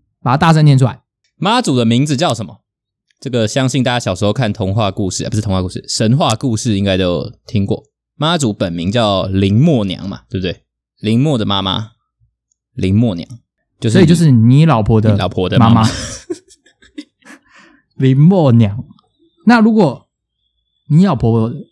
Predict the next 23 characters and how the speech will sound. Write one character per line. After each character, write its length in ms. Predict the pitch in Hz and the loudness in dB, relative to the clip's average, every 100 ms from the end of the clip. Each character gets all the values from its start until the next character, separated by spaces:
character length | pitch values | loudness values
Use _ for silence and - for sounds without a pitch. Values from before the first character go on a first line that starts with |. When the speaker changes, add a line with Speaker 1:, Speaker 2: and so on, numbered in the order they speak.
| _ _ | _ _
Speaker 1:
的 140 | 123 | -2
红 180 | 117 117 | 2 2
茶 200 | 139 104 | 2 -2
呢？ 140 | 104 - _ - - - 330 | -6 -10 _ -16 -12 -8 -10
<laughs> 600 | - 392 - _ _ _ | -10 -12 -12 _ _ _
林 160 | - 113 | -4 0
默 220 | 123 131 | 2 2
红 200 | 110 107 | 0 -2
茶。 280 | 113 - - _ _ 294 262 - 359 381 - _ _ _ _ _ - | -2 -10 -14 _ _ -20 _ -16 -14 -14 -18 _ _ _ _ _ -10
对。 220 | 120 - _ _ _ _ _ | -10 -12 _ _ _ _ _
那 180 | 202 233 | 2 4
我 60 | |
跟 140 | 151 202 | 2 2
你 40 | |
说 180 | 151 143 | 2 0
啊， 80 | 113 - _ _ | -4 -12 _ _
如 180 | - 208 | 0 2
果 120 | 233 | 4
是 100 | 180 | 4
好 380 | - - 135 117 | 0 -2 -2 0
的 120 | 113 | 2
妈 260 | 123 147 143 | 2 2 0
祖， 240 | 143 - | -4 -14